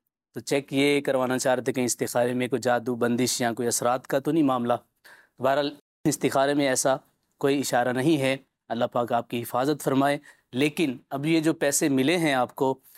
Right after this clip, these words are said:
اس کا، آ، کیا کرنا ہے، یہ ہمارے آپ دارالفتہ سے کال کے ذریعے آپ پوچھ سکتے ہیں۔ شرعی مسئلہ کہ اب ان کے پیسوں کا کیا کیا جائے اور، آ،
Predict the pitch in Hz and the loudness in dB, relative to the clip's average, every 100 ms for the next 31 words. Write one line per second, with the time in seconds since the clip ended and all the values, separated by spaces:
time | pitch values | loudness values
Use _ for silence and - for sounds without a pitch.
0 | - 143 - - 147 143 139 139 127 123 | -10 -4 -4 0 2 4 2 2 0 -2
1 | 117 131 139 135 147 147 139 127 143 - | -2 0 0 0 0 0 0 -2 -4 -6
2 | 127 127 117 117 117 117 131 117 117 117 | -2 0 0 0 2 0 0 -2 -2 -4
3 | - 135 - 120 123 - - - - 143 | -2 0 0 -2 -4 -8 -20 -14 -4 0
4 | 156 156 135 127 127 123 120 - 131 156 | 0 0 0 0 2 2 2 -2 -2 -2
5 | - 143 127 123 143 123 120 - - 135 | -2 -4 -2 -2 -2 -2 -2 -2 0 -2
6 | - _ - 135 135 135 123 123 - 127 | -4 _ -4 -2 0 0 0 -2 -2 0
7 | 135 147 - _ - 147 139 123 113 104 | 0 -2 -8 _ -4 -2 -2 -2 -2 0
8 | 101 101 _ _ _ _ - 117 117 117 | -2 -2 _ _ _ _ -2 0 2 2
9 | 120 120 | 0 0